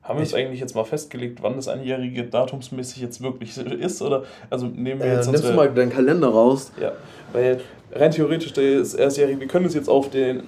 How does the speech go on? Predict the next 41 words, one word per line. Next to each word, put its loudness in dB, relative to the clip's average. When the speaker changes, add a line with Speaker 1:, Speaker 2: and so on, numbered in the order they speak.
Speaker 1:
ersten 2
Spotify-Drop 0
festlegen, -4
wir -4
können -6
das -2
jetzt -4
auf -2
die -4
erste 2
Folge -2
festlegen, -4
die -4
wir -2
in -2
die -2
Tonne 0
getreten -4
haben. 0
Speaker 2:
Äh, 0
Speaker 1:
Ähm, -2
Speaker 2:
die -4
wäre 4
dann 2
aber 4
Speaker 1:
ja. 6
Speaker 2:
jetzt -4
auch 2
bald. 2
Speaker 1:
<clears throat> -20
Speaker 2:
Aber -2
ich 2
Speaker 1:
Deswegen. -4
Speaker 2:
würd 0
sagen, 2
der 4
sechzehnte -8
Juni -6
ist -10
das -12
eigentlich. -6